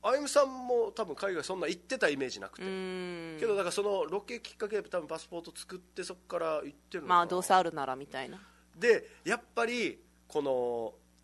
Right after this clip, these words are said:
Speaker 1: 今まで行ったことない、この三十五年、
Speaker 2: はい。
Speaker 1: 日本を出たことない、沖縄も出たことない人間が、
Speaker 2: はい。
Speaker 1: 初めて行く海外どこがいいですかって聞いたら、やっぱ一番はタイらしいですね。
Speaker 2: へー。
Speaker 1: 物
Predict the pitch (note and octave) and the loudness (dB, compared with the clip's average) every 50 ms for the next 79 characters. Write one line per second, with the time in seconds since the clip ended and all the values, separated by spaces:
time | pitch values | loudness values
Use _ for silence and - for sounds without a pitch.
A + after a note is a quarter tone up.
0 | - _ _ _ _ _ _ _ - G3+ A3 A#3+ B3+ C4 C4 C4 A3+ F3+ D#3 D#3+ | -20 _ _ _ _ _ _ _ -4 2 6 6 6 8 8 6 6 6 0 0
1 | F3 - - _ B3 A#3 B3 G#3 D#3+ C#3 B2 A#2 - C#3+ C3 A#2+ A2+ G#2+ A2 - | -4 -6 0 _ 2 4 4 2 0 0 -2 -2 -2 -4 -4 -2 -4 -4 -6 -2
2 | - D#3+ E3+ F#3 E3+ C3+ C3+ A#2+ A2 A#2 C3+ C#3 C#3 C3+ C3+ C3 B2+ A2 - - | 0 0 0 0 -2 -6 -8 -8 -6 -6 -4 -2 -2 -4 -4 -6 -8 -10 -12 -16
3 | - _ _ - F3+ E3 D#3 F#3+ G3+ F#3 D#3+ C3+ A#2 D3 D3+ G3 F#3+ F#3 F3+ D3 | -20 _ _ -2 0 2 2 2 2 2 2 0 0 0 0 0 -2 -2 -6 -4
4 | B2+ C3 B2+ A#2+ A#2+ B2 C#3 - G#3 G#3 G#3+ G#3 G3+ G3+ G3 G3+ G3 F3 F3+ F3+ | -4 -2 -2 -2 -4 -8 -8 -8 -4 -2 0 2 2 2 0 -2 -2 -2 -4 -4
5 | F3 - - - B2 A2 A2+ A2 A2+ B2 B2 A#2 F3+ F3 E3 D3+ D3 C#3+ C#3+ C3 | -4 -6 -6 -8 -8 -8 -6 -6 -6 -8 -6 -2 0 0 0 0 -2 -4 -6 -6
6 | A#2+ A2+ A2 - E3 E3+ - G#3 G#3+ G#3 G3+ G#3+ G#3 G3+ F#3 G3 F3+ - - - | -6 -6 -6 -6 -4 -4 -4 -2 -2 -2 0 0 0 0 0 -2 -4 -10 -10 -6
7 | D#3+ D#3+ D#3+ D3 D3 B2+ A#2 B2 A#2 C#3+ C#3 C#3+ C#3 C#3 C3 B2 A#2 - - F3 | -4 -4 -4 -4 -4 -6 -6 -10 -12 -8 -6 -4 -4 -4 -4 -6 -8 -8 -6 -8
8 | D#3+ - - - C#3+ B2+ - G#2+ A2 A2+ - A2+ A2 A2+ - - F3 E3 A#2+ - | -8 -8 -10 -14 -12 -10 -8 -6 -6 -6 -6 -8 -6 -4 -4 -2 -2 -2 -2 -4
9 | - - D#3+ D#3+ D3 B2+ G#2 - - - F2 - - - - _ _ _ _ _ | 2 2 4 4 4 0 -4 -6 -6 -8 -8 -14 -18 -20 -20 _ _ _ _ _
10 | _ _ _ _ _ - - F3+ F3 F3 E3+ E3+ F3 F3+ F3+ F#3 F#3 F#3 F#3 F3+ | _ _ _ _ _ -8 -4 -2 0 0 0 0 0 -2 -2 -2 -2 -2 0 0
11 | F#3 F#3 F#3 F#3 F#3 F#3+ F#3 G3 - - _ _ _ - D3 F#3 A#3+ G#3 | 0 0 2 2 0 0 -2 -4 -10 -18 _ _ _ -12 -6 -4 -4 -4